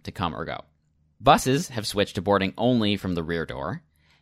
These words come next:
and this is a good idea because it keeps the driver from interacting with a lot of people. But it also means that during the pandemic, all bus rides are free,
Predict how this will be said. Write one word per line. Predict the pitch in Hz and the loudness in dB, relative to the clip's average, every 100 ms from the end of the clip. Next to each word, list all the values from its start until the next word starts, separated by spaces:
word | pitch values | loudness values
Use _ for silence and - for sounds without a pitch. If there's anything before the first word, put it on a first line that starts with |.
| - | -6
and | 101 107 104 | -4 -2 0
this | 185 | 0
is | 156 117 | 0 -2
a | 92 | -2
good | 104 | 0
idea | 87 80 85 95 | 0 0 -4 -4
because | 95 98 | -4 -2
it | 95 | -4
keeps | - 135 - | -2 -2 0
the | 104 | -2
driver | 107 107 101 | 2 4 2
from | 98 98 | -2 -4
interacting | 110 - 101 98 - 92 90 - | -4 -2 2 2 0 -2 -2 -4
with | 95 87 | -6 -4
a | |
lot | 85 76 | -2 -4
of | |
people. | 78 71 78 - _ _ _ _ _ _ _ | -6 -6 -8 -8 _ _ _ _ _ _ _
But | 107 | 4
it | 143 | 6
also | 185 127 | 6 2
means | 110 127 127 | 2 2 2
that | 101 104 - - | 6 6 4 -2
during | 90 95 | -2 0
the | |
pandemic, | 92 120 160 143 147 | 0 4 6 6 2
all | - 101 | 2 4
bus | 107 113 | 6 4
rides | 107 123 139 | 4 4 4
are | |
free, | 139 247 - | 2 2 2